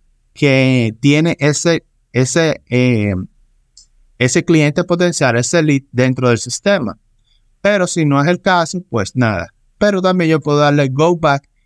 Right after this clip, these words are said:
y cancelar el hecho de realizar la llamada manual que aún no le he hecho.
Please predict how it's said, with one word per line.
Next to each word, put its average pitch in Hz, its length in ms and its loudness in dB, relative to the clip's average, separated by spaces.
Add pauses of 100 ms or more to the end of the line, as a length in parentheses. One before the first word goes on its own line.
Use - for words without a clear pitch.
(120)
y 143 100 -4
cancelar 143 720 0 (320)
el 123 160 2
hecho 127 240 2
de 135 120 2
realizar 131 600 0
la 123 160 2
llamada 117 340 2
manual 143 360 0
que 131 160 -4
aún 120 220 2
no 117 140 2
le 101 180 0
he 165 100 4
hecho. - 240 -8